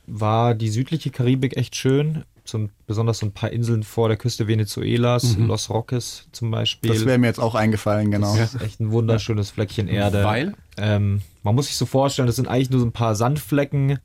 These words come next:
Speaker 1: Lagunen, also türkisblaues Wasser, überall Pelikane, die ins Wasser stürzen und sich da die Sardinen rausholen. Und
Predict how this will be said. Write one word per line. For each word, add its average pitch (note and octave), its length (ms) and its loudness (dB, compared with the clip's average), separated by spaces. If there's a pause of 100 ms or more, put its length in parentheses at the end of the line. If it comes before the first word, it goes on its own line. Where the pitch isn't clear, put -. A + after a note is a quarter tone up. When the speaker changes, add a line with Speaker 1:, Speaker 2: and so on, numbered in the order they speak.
(120)
Speaker 1:
Lagunen, A#2+ 840 2
also A2 140 2
türkisblaues A#2+ 680 0
Wasser, B2+ 580 2
überall A#2 260 4
Pelikane, B2+ 680 2
die A#2+ 100 2
ins A2 160 -2
Wasser B2+ 220 0
stürzen B2 640 0
und A2 180 -4
sich A2 100 -6
da A#2 140 0
die A2+ 80 0
Sardinen A#2 420 2
rausholen. A#2 880 0 (160)
Und A#2+ 420 -4